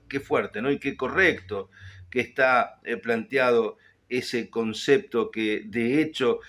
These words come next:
es el que sostenemos siempre desde este gran encuentro, que hoy va a tener como protagonistas, como jugadores,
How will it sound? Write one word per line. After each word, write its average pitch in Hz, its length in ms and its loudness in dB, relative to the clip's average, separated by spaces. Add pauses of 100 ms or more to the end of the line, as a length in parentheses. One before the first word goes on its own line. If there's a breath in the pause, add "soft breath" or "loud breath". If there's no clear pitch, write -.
(120)
es 127 220 -4
el 117 140 -4
que 110 160 -4
sostenemos 120 840 -4 (200)
siempre 98 800 0 (320 loud breath)
desde 120 220 4
este 127 180 0
gran 117 220 2
encuentro, 98 640 -4 (420 loud breath)
que 208 120 2
hoy 247 160 4
va 233 100 10
a 233 60 4
tener 214 340 6
como 160 260 0
protagonistas, 147 680 0
como 123 220 -4
jugadores, 143 800 4